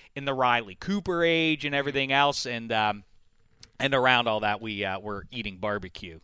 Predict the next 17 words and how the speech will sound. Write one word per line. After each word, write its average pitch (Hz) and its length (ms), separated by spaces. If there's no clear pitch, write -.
in 104 140
Houston 95 420
as 90 160
we 90 100
do 90 240
it, 87 120
and, 87 240
uh, 85 180
and 101 180
swooning. 95 540
Oh, 120 260
the - 100
brisket. - 680
Oh, 120 440
the 90 80
bri-, 104 220
I'm, 101 200